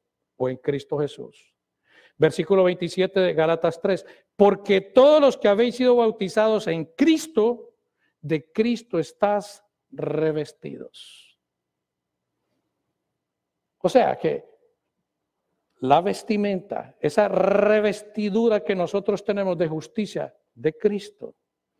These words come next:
es lo que nos hace a nosotros ser partícipes de esas bodas. Tú no puedes venir tal como tú eres. Tú no puedes venir vestido de tus inmundos trapos y esperar que sea recibido a las bodas del Hijo.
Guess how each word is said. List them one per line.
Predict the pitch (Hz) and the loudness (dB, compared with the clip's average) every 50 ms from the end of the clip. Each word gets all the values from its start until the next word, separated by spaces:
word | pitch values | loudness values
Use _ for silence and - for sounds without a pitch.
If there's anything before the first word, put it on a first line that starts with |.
| _ _ _ _ _ _ | _ _ _ _ _ _
es | 170 | -4
lo | 156 160 160 | -4 -4 -4
que | - 156 | -4 -4
nos | 143 139 131 - 160 | -6 -6 -6 -4 -4
hace | 156 151 - | -4 -4 -4
a | 165 | -6
nosotros | 151 147 143 - - 160 151 - - 135 131 - | -8 -8 -8 -8 -8 -8 -8 -10 -12 -14 -14 -12
ser | - 147 139 135 - | -12 -12 -12 -12 -4
partícipes | _ 151 139 131 - - _ - 180 175 - - 185 160 - - 185 160 139 | _ 0 0 0 -4 -8 _ -8 -8 -8 -6 -8 -10 -10 -6 -6 -4 -4 -4
de | 131 139 135 139 | -2 -2 -2 -4
esas | 135 - 147 139 135 | -2 -4 -4 -4 -2
bodas. | 135 156 156 151 147 - - - - _ | 0 0 0 0 0 -4 -8 -14 -4 _
Tú | - 240 247 | 4 6 6
no | 240 240 233 240 | 6 6 4 4
puedes | - 240 233 233 220 185 | 4 4 6 6 4 2
venir | 202 196 208 214 208 | 0 0 0 -2 0
tal | - 226 214 | 2 2 2
como | 208 - 226 214 208 196 202 | 2 0 0 0 0 0 0
tú | - 233 233 226 | 2 4 6 6
eres. | 233 247 240 208 170 - - - - _ | 6 6 4 2 0 -4 -10 -18 -4 _
Tú | - 240 | 2 4
no | 240 240 240 | 4 4 4
puedes | 247 233 240 233 | 4 4 4 4
venir | 202 220 220 220 214 | 2 0 0 0 0
vestido | 190 226 220 214 - 233 233 240 233 | 2 0 0 0 0 0 0 2 2
de | 226 220 | 2 0
tus | - - 175 - | -4 -8 -8 -6
inmundos | 190 185 190 202 226 226 202 208 - - - | -4 -2 -2 -2 -2 0 0 -2 -2 0 2
trapos | 240 233 254 247 - - 262 254 - - - - _ | 2 4 4 2 0 -2 -2 -2 -4 -8 -16 -12 _
y | - 202 190 | 0 0 0
esperar | 180 - - _ - 185 180 175 185 202 240 269 285 - | 0 -2 -4 _ -2 0 2 2 4 4 2 2 0 -2
que | - - 185 | -4 -4 -6
sea | 175 - 202 208 220 226 | -4 -2 0 0 2 2
recibido | 214 196 185 170 - 185 180 185 202 233 254 254 254 262 262 247 - - - - _ | 0 0 -4 -4 -6 -8 -6 -4 -2 -2 0 0 2 0 0 0 -4 -12 -20 -20 _
a | - 156 | -8 -4
las | 156 151 147 143 143 | -2 -2 -2 -2 -2
bodas | 143 165 175 170 175 170 170 165 - - - - _ _ _ _ _ _ _ _ _ _ _ | -2 0 0 2 0 0 -2 -2 -6 -12 -20 -20 _ _ _ _ _ _ _ _ _ _ _
del | 143 147 147 143 143 | _ -10 -8 -8 -10
Hijo. | 135 - _ - - | -14 -16 _ -20 -20